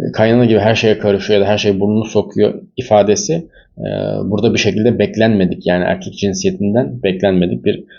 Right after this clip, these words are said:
kısma doğru bize gittiğini gösteriyor.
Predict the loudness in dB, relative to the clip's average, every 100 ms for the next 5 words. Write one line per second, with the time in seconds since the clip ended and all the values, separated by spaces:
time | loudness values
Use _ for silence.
0 | _ -12 -6 -2 2 2 2 0 -4 -4
1 | -4 -4 -8 -2 0 2 0 -2 -6 -6
2 | -8